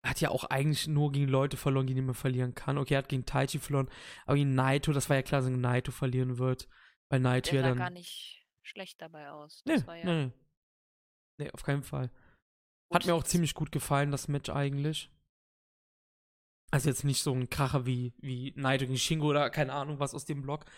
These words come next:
Speaker 1: aber fand ich auch durchweg ziemlich gut. Ich glaube, s-, mein Lieblingsmatch war gegen Ishii von ihm in diesem, ähm, Jahr bisher,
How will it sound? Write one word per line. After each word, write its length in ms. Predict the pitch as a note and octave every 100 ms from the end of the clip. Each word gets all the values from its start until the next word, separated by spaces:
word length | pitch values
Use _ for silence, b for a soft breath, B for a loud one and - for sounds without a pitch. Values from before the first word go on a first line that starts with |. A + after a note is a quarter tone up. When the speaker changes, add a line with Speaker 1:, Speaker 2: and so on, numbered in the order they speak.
| B B _ -
Speaker 1:
aber 120 | D#3
fand 220 | D#3 F3+
ich 40 | -
auch 260 | D#3+ - - - _ _ _ _ _ _ _ _ _ -
durchweg 360 | F3+ F3+ E3
ziemlich 260 | - E3+ D3+
gut. 280 | F#3 G3 - B B B
Ich 60 | -
glaube, 200 | D#3+ E3+
s-, 160 | D3+ - - -
mein 280 | D#3 D3+ F3+
Lieblingsmatch 680 | F3 F#3+ E3+ F3 - D#3+ -
war 80 | C3+
gegen 140 | C#3
Ishii 460 | - C#3 - C#3 B2
von 240 | D3 C#3
ihm 180 | C#3+ C3+
in 80 | B2
diesem, 360 | C3 C3+ C3
ähm, 360 | F#2 C#3 B2+ B2
Jahr 340 | B2+ B2 C#3 -
bisher, 500 | C#3+ - C3 C#3+ D3